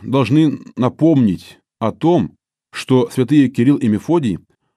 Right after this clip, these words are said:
развернули свою деятельность на канонической территории Римской Церкви. Перед нами, таким образом, встает трудный, но интересный вопрос. Какой богослужебный устав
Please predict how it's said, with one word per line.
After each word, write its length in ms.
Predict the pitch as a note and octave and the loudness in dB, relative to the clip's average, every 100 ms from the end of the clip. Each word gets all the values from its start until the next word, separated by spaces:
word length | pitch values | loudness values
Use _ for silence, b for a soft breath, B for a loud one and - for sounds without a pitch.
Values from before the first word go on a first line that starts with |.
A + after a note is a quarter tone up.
| _ - | _ -4
развернули 640 | B2 A#2 B2+ C#3+ F3 D3+ | -2 0 2 2 2 2
свою 340 | A#2 C3+ C3+ G2+ | 0 0 0 -2
деятельность 920 | F2+ F3 F#3 C3 G2+ F2 - _ - _ _ _ _ | -2 0 0 0 -4 -4 -8 _ -20 _ _ _ _
на 220 | G#2 C3 | -4 -2
канонической 720 | A2+ C3 C3 E3+ C#3+ - C#3 A2 | -2 -2 0 0 -4 -4 -2 -2
территории 720 | - G#2+ - D#3 D#3 A#2 - _ _ | -2 -4 0 0 2 0 -4 _ _
Римской 560 | - A2 D#3+ - - B2+ | -2 2 2 0 -6 -6
Церкви. 680 | - - A2 E2 - - - _ _ _ _ _ | -6 -6 -4 -4 -12 -20 -20 _ _ _ _ _
Перед 220 | A#2+ A2+ | 0 2
нами, 420 | A#2 D#3 D3 B2 - | 2 2 2 0 -6
таким 220 | - A#2+ C#3 | -12 -2 0
образом, 380 | C3 C3 B2+ - | 2 0 -2 -6
встает 420 | - C3+ C#3+ - _ _ _ _ _ | -2 0 0 -4 _ _ _ _ _
трудный, 520 | - D3 F3+ D3+ D3+ - | 0 2 2 2 0 0
но 220 | A#2+ D3 | 0 0
интересный 540 | D#3+ D3+ F3 E3 - G#2 | 0 0 2 2 0 -4
вопрос. 320 | G2+ - D2 _ _ _ _ _ _ - | -4 -8 -12 _ _ _ _ _ _ -6
Какой 340 | C3+ D#3+ D3 | -2 4 4
богослужебный 800 | B2 B2 C3 C#3+ B2 A2+ F#2 E2 | 2 0 0 0 2 0 0 -4
устав 580 | A2 - - F#3 - - | -10 -10 -2 -2 -2 -10